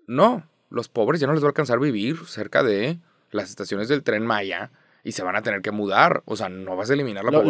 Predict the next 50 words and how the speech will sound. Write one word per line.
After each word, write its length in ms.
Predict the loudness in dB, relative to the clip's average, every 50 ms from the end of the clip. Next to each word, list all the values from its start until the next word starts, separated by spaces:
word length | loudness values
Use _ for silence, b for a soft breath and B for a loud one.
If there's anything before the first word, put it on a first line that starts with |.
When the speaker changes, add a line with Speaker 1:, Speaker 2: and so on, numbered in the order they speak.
| 6 6
Speaker 1:
pobreza. 160 | 6 6 6
Speaker 2:
pasó 180 | 4 2 4 4
en 80 | 2 4
Seattle. 320 | 4 6 8 8 8 8 6
Speaker 1:
No 100 | 4 4
los 140 | 6 4 4
vas 160 | 4 0 0 0
a 60 | 4
ver. 340 | 6 6 6 6 4 0 -8 _ _ _ _ _ _ _ _ _ _ _ _ _ _ _ _ -10
No 160 | -4 0 2
los 120 | 4 4
vas 140 | 4 2 0
a 60 | 2
ver, 220 | 4 4 4 4 4
pero 140 | 2 0 -2
el 60 | 0
hecho 120 | 0 -2
de 60 | -2
que 80 | 0 0
no 80 | 2 2
los 160 | 2 4 6
veas 320 | 6 6 8 6 6 2
no 80 | -2 -6
significa 500 | -6 -6 -6 -6 -8 -10 -6 -4 -2 -2
que 140 | -2 -4 -8
no 80 | -8
existan. 500 | -8 -10 -8 -8 -8 -8 -8 -8 -10 -6 -2
Speaker 2:
Lo 120 | -2 0
que 140 | 2 2 0
pasó 180 | 2 2 2 2
en 60 | 2
California 480 | 4 4 4 4 4 2 2 2 2 2
también, 500 | 2 0 0 2 4 2 2 2 0 -6 _ _
que 100 | -6 -6
ponen 300 | -6 -2 2 4 6 8
Speaker 1:
En 100 | 8 8
Speaker 2:
estas 240 | 8 6 6 4 2
Speaker 1:
San 40 | 4
Speaker 2:
empresas 220 | 4 6 8 8 8
de 120 | 8 8
Speaker 1:
Francisco. 140 | 8 8 8
Speaker 2:
software, 240 | 10 10 8 8 8
la 100 | 8 4
zona 260 | 2 2 0 2 2
se 100 | 2 0
empieza 240 | 0 2 2 2 2
a 20 |
hacer 240 | 2 2 2 2 2
bien 240 | 2 2 2 2 2
mamona 520 | 2 2 4 4 6 6 6 4 2 0